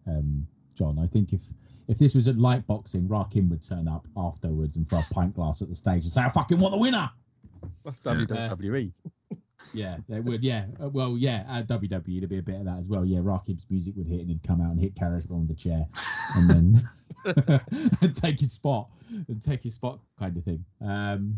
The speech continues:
Speaker 1: so, yeah,
Speaker 3: Yeah.
Speaker 1: I think you're, I think T is right. Hip hop, hip hop probably is the winner.
Speaker 3: It's the winner. Spoiler alert, if Rakim's in the mix, Rakim batters them both. Straight facts. Have you seen him recently? He's still got it.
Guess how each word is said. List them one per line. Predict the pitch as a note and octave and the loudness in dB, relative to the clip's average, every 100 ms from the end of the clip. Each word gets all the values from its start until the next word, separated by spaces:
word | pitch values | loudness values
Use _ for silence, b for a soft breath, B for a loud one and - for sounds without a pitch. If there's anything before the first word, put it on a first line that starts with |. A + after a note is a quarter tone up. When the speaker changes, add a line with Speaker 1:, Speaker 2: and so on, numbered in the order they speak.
| - | -6
Speaker 1:
so, | - C#3+ | -4 -2
yeah, | D#3+ | 0
Speaker 3:
Yeah. | A3+ F3 C3+ | 2 2 2
Speaker 1:
I | B2 | -2
think | B2 A2 A#2+ | -2 -4 -4
you're, | G#2 G#2+ | -4 -4
I | G#2 | -6
think | G2+ G#2 - - | -6 -8 -14 -12
T | F2+ | -8
is | D#2 D2+ | -8 -8
right. | D2 D2 | -12 -12
Hip | - D#2 | -12 -12
hop, | D2 - _ - | -14 -18 _ -18
hip | D2+ | -14
hop | D#2+ | -12
probably | - D#2 D2+ | -10 -8 -8
is | D2 | -8
the | D2 | -8
winner. | D2+ C#2+ | -8 -8
Speaker 3:
It's | C#2 | -4
the | |
winner. | D2+ D2 C2+ | -2 0 -2
Spoiler | - - A#2 A2+ G#2 | -4 -2 4 6 6
alert, | F2+ E2+ D#2 - | 6 4 0 -6
if | F2 D#2+ | -10 -2
Rakim's | G2 F2+ G2+ F2 | -2 0 -2 -2
in | E2 | -2
the | E2 | -4
mix, | D#2 C#2+ - | -4 -6 -8
Rakim | D#2 - D2+ C#2+ | -10 -6 -6 -6
batters | E2+ B1 D2 | -6 -6 -6
them | D2 | -6
both. | D2 C#2+ - _ _ _ _ _ _ _ _ _ _ _ | -4 -8 -12 _ _ _ _ _ _ _ _ _ _ _
Straight | - - F#2+ E2 D2 | -14 -10 -6 -6 -6
facts. | _ _ - - - - - | _ _ -10 -10 -12 -16 -8
Have | G#2+ | -4
you | |
seen | A#2+ - E3 D#3 | -2 0 2 4
him | C#3+ | 4
recently? | C#3+ G2+ E2 | 2 0 -4
He's | E2+ F#2+ | -4 -6
still | - - A#2+ G2+ | -10 -4 -2 -2
got | E2+ E2+ | -4 -8
it. | C#2+ | -8